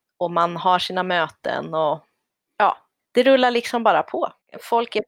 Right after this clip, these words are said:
produktiva, team är produktiva och det gäller bara att hitta sätt att kommunicera. Man kanske använder Slack mycket mer eller, ja,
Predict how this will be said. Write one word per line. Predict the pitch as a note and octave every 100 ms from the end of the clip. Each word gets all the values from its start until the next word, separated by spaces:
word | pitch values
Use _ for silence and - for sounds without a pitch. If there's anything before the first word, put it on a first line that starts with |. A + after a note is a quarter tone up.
| -
produktiva, | G#3 G#3 G#3+ - G3+ F#3+ G3 G3
team | - G#3+ G3+ G3
är |
produktiva | F#3+ - F#3+ F3+ - - F3 E3 E3+ E3 E3
och | F3
det | F3+
gäller | F3+ E3+ E3
bara | E3+
att | E3+
hitta | E3+ - D#3+
sätt | - E3+ _
att | F3+ F3 - -
kommunicera. | - G#3+ G#3 G#3 - G3 F#3 F3+ F#3 F#3
Man | F#3
kanske | F#3+ F#3 F3
använder | E3+ E3+ F3
Slack | - E3 - - -
mycket | F3 -
mer | E3 E3 E3
eller, | - C#2 - - _ _
ja, | G3 -